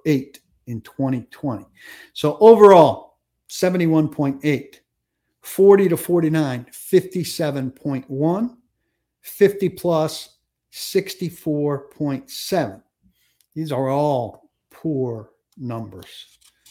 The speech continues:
compared to what you would expect from a good kicking team. Points after, one seventy-six for one eighty-five. That's nine misses for ninety-five point one.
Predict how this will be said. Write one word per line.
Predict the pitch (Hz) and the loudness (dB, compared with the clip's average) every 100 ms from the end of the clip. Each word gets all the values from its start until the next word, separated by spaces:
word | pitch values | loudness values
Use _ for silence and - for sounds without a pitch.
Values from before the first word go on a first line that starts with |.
| _ | _
compared | - 127 - 127 113 | -16 -12 -8 -8 -10
to | - | -14
what | 117 120 123 | -12 -12 -12
you | 113 | -14
would | 113 - - | -14 -16 -20
expect | 127 - - - 113 - _ _ | -20 -18 -16 -14 -16 -18 _ _
from | - - 110 107 - | -20 -16 -14 -16 -16
a | 135 | -14
good | 104 - 113 104 - | -12 -10 -10 -10 -16
kicking | - 117 120 | -16 -12 -12
team. | 110 - 117 107 _ _ _ _ _ _ | -10 -8 -8 -10 _ _ _ _ _ _
Points | - 202 196 190 | 2 4 6 4
after, | 185 180 - 175 165 - - _ _ | 4 2 2 2 0 -4 -20 _ _
one | 156 180 | -2 -2
seventy-six | 170 180 160 139 165 151 | 0 0 0 0 -2 -4
for | - 139 139 - - | -6 -8 -8 -10 -2
one | 156 170 | 2 4
eighty-five. | 151 139 127 135 127 | 2 2 -2 -4 -4
That's | 123 - | -6 -6
nine | 135 147 147 143 143 127 | -4 -2 0 0 -2 -2
misses | 135 135 151 143 - - _ _ _ _ | -4 -4 -4 -6 -10 -20 _ _ _ _
for | 127 | -8
ninety-five | 131 139 139 127 135 131 127 | -4 -2 -2 -4 -4 -4 -6
point | - 131 131 | -6 -8 -6
one. | 135 139 139 143 | -4 -2 -2 -6